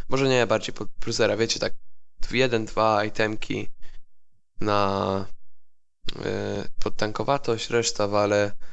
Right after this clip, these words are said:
przede wszystkim w damage. Myślę, że na tym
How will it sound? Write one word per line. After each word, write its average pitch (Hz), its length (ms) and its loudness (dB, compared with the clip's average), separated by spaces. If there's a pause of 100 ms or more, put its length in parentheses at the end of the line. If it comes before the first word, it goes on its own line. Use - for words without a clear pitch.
(560)
przede - 260 0
wszystkim 101 600 -2
w 98 360 2 (1300)
damage. 104 380 2 (1120)
Myślę, - 220 0
że 113 140 -2
na 110 120 2
tym 101 280 -4